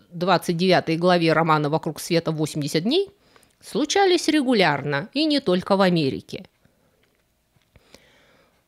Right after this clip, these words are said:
Все это время никаких спальных вагонов в поездах вообще еще не было.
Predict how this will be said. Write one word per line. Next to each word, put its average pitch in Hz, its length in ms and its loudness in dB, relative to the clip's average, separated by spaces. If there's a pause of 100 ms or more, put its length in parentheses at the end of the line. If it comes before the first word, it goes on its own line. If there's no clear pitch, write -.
(120)
Все - 280 -2
это 165 200 0
время 208 400 0
никаких 170 640 -4
спальных 240 760 -2
вагонов 156 580 0
в - 160 -20
поездах 170 480 0
вообще 214 320 -2
еще 208 220 -4
не 190 240 0
было. - 320 -12